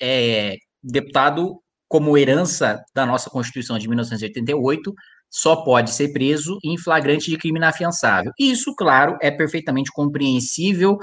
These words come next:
do ponto de vista do legislador de mil novecentos e oitenta e oito, que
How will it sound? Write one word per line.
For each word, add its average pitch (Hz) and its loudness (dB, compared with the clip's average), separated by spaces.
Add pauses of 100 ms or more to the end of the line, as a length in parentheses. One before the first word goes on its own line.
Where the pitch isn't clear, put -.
(340)
do 180 2
ponto 156 2
de 131 2
vista 175 2 (200)
do 185 2
legislador 147 4
de 156 -4
mil 156 0
novecentos 127 0
e 139 -2
oitenta 147 -2
e 170 2
oito, 151 4
que 180 -4